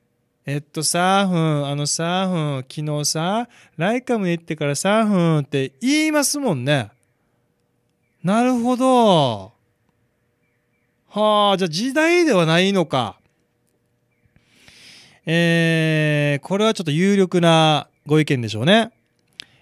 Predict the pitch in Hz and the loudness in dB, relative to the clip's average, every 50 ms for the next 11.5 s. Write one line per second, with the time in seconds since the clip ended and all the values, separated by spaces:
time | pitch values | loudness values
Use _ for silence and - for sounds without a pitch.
0 | _ _ _ - 160 165 170 170 165 165 165 160 160 160 156 156 151 151 151 151 | _ _ _ -2 2 2 4 4 4 4 4 4 2 2 2 2 2 2 2 2
1 | 147 147 143 143 139 135 - - _ _ _ _ _ _ _ - 185 208 240 262 | 2 2 2 2 0 -2 -4 -10 _ _ _ _ _ _ _ 0 0 2 2 2
2 | 233 269 262 254 240 - 185 151 120 98 107 - _ _ _ _ _ _ _ _ | 4 4 4 4 4 4 2 0 0 -2 -8 -20 _ _ _ _ _ _ _ _
3 | _ _ _ _ _ _ _ - 170 220 247 262 254 - - 240 247 240 226 240 | _ _ _ _ _ _ _ -2 0 2 2 0 -2 -4 -4 -4 -4 -2 0 2
4 | 240 233 220 165 139 139 202 220 262 254 254 - - 208 185 170 _ - - 160 | 2 2 2 0 0 0 2 2 2 2 0 0 -2 -2 -2 -2 _ -4 -4 -4
5 | - - - 165 147 135 123 - _ _ _ - 147 131 165 208 226 233 226 - | -4 -2 0 0 2 0 0 -4 _ _ _ -6 -4 0 0 2 0 0 -2 -2
6 | - 247 240 240 - 185 - 160 151 139 - - 233 233 214 196 165 151 143 143 | -2 -2 -2 -2 -4 -6 -2 -2 -2 -2 -2 -2 0 2 2 4 4 4 2 2
7 | - 135 - 165 185 208 208 - _ _ _ _ _ _ - 254 269 277 247 240 | 0 -2 0 2 0 0 0 -4 _ _ _ _ _ _ 0 0 0 2 2 2
8 | 196 175 156 160 175 185 - - 208 226 233 180 151 196 240 240 _ _ _ _ | 2 2 2 2 2 0 0 0 2 2 4 4 4 2 2 -2 _ _ _ _
9 | _ _ _ _ _ _ _ - 175 214 233 220 185 180 208 214 202 175 135 - | _ _ _ _ _ _ _ -4 0 2 2 2 2 2 2 2 2 0 0 -2
10 | _ - 233 254 262 247 233 214 190 175 170 156 147 - 190 226 208 - 175 147 | _ -4 -2 -2 0 2 2 2 2 2 0 0 0 0 -2 -2 0 0 0 2
11 | 160 202 - - 180 151 - 101 - | 0 0 2 0 -2 -2 -2 -6 -12